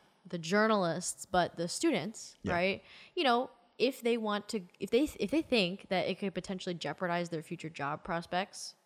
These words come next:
Speaker 1: right? I mean, you're right, they shouldn't be at the protest, but at the same time, things are just so much more public than they were before.
Speaker 2: Yeah.
Speaker 1: And that's, I think, scary on every level. I see what you're saying, and I agree with you on the journalism point,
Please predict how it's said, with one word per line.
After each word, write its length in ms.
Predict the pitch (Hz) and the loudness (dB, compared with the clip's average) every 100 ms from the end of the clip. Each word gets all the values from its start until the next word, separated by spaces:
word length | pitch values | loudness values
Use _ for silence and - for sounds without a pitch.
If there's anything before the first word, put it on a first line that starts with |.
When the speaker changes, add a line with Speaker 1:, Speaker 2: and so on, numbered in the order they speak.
| _ | _
Speaker 1:
right? 360 | 165 170 196 - - - - - | -4 -2 -2 -4 -14 -20 -20 -6
I 60 | 202 | 0
mean, 240 | 202 185 - - | 0 0 -6 -8
you're 160 | 185 | 2
right, 240 | 226 226 185 | 6 6 4
they 100 | 185 | -2
shouldn't 260 | 220 202 | -4 -8
be 140 | 190 143 | -6 -4
at 100 | 156 | -4
the 60 | 180 | -6
protest, 420 | 208 180 185 - | -2 -2 -2 -2
but 80 | 110 | -2
at 100 | 170 | -2
the 60 | |
same 240 | 202 269 269 | -2 -4 -4
time, 260 | 294 262 | -4 -4
things 220 | 220 247 247 | -2 -4 -4
are 60 | |
just 220 | 214 190 - | -6 -6 -6
so 80 | |
much 160 | 226 262 | -6 -6
more 80 | 262 | -6
public 380 | 226 190 190 196 | -4 -2 0 -2
than 100 | 190 | -2
they 120 | 165 | -2
were 160 | 156 156 | -2 -4
before. 500 | 147 - 135 69 - | -6 -4 -2 -2 -6
Speaker 2:
Yeah. 180 | 104 - - _ _ _ - - - | -6 -6 -6 _ _ _ -20 -20 -6
Speaker 1:
And 180 | 196 185 | -2 2
that's, 420 | 190 220 - - - - | 2 2 -2 -8 -10 -6
I 80 | 190 | -2
think, 180 | 240 196 | -2 -2
scary 680 | - - 185 190 190 185 - | -6 -2 -2 0 0 -2 -4
on 280 | 180 170 165 - | -4 -4 -4 -4
every 240 | 185 190 | -2 0
level. 340 | 156 156 92 - _ _ _ - | -2 -2 -4 -8 _ _ _ -4
I 60 | 190 | -2
see 220 | - 285 | 0 0
what 80 | 247 | 0
you're 80 | 208 | -2
saying, 200 | 208 196 | -2 -2
and 100 | 180 | -2
I 40 | |
agree 240 | 175 170 | -4 -4
with 120 | 180 175 | -4 -2
you 120 | 170 | -4
on 80 | 160 | -4
the 80 | |
journalism 440 | 165 175 175 180 196 | -6 -4 -4 -6 -6
point, 340 | 240 240 240 | -4 -4 -6